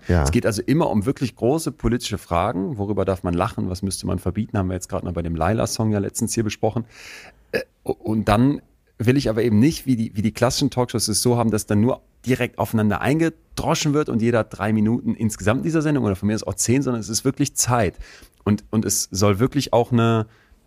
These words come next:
Speaker 2: ja, neue Perspektiven sollen entstehen. Es soll überhaupt die Möglichkeit geben, dass zwei, die vorher sagen, wir können überhaupt nicht miteinander, vielleicht am Ende sagen, na, na, ein Stück weit, auch wenn ich's immer noch anders sehe, habe ich jetzt aber verstanden, warum die andere Person da steht, wo sie steht. Und den Eindruck hatte ich eben schon.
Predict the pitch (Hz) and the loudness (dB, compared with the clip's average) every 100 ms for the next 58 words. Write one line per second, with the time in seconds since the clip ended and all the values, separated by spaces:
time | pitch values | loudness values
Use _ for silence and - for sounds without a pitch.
0 | _ - _ - 101 101 110 131 139 123 | _ -20 _ 0 2 4 6 4 2 0
1 | - 113 135 113 98 110 - 107 - 120 | -2 -2 0 2 2 2 2 0 0 2
2 | 104 90 - 101 113 110 - 104 123 165 | 2 0 0 0 0 0 2 4 6 4
3 | 139 - - 92 - 98 123 107 - - | 0 -4 -2 -2 0 0 0 -2 -4 -2
4 | 107 113 - 113 104 104 107 - 110 196 | -2 -2 0 0 0 -2 -2 0 0 2
5 | 180 135 127 - - 95 95 98 135 - | 2 2 0 -4 -6 -2 0 2 0 0
6 | 104 123 110 127 123 120 120 - - 95 | -2 0 0 0 0 0 -2 -4 -4 0
7 | 107 - - - - 82 107 - _ - | 0 0 -2 -2 0 2 0 -4 _ -20
8 | - - 107 123 120 - 180 175 151 170 | -12 -2 2 2 2 0 0 0 0 0
9 | 139 95 87 95 139 - _ _ 107 - | 0 0 2 2 2 -4 _ _ -2 0
10 | - 113 113 - - 214 147 165 113 117 | -2 -2 -2 -2 0 2 2 2 0 4
11 | 131 117 131 113 117 110 113 104 117 127 | 4 4 0 0 -2 0 0 0 0 0
12 | - 113 147 170 101 80 87 - 90 170 | -2 -2 2 0 0 -6 -10 -8 0 0
13 | 180 175 156 139 127 131 113 104 87 78 | 0 -4 -4 -4 -6 -4 -4 -4 -6 -10